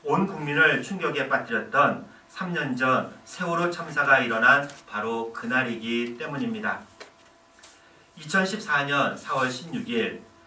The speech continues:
세월호는 승객과 승무원을 합해 총 사백칠십육 명을 태웠는데, 배가 침몰하면서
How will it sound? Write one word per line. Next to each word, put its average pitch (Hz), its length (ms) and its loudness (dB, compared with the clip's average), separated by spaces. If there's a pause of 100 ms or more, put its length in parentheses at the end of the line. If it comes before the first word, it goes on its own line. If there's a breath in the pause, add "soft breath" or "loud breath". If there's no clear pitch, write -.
(100)
세월호는 139 720 0 (140)
승객과 - 760 2
승무원을 131 800 0
합해 113 460 -4 (300 loud breath)
총 156 320 -6
사백칠십육 160 1120 -2
명을 135 560 2
태웠는데, 120 720 -2 (500 loud breath)
배가 156 520 4
침몰하면서 190 960 2